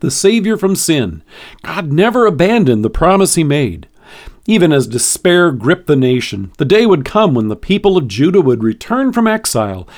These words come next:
and from David's line would come Jesus, whose birth you and I are preparing to celebrate. And the angel would announce to Mary, "The Lord God will give to him the throne of his father David,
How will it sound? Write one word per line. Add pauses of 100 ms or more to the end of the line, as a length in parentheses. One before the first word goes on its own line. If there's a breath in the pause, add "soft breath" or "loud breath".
(200 loud breath)
and
from
David's
line
would
come
Jesus,
whose
birth
you
and
I
are
preparing
to
celebrate. (460)
And
the
angel
would
announce
to
Mary, (240)
"The
Lord
God
will
give
to
him
the
throne
of
his
father
David,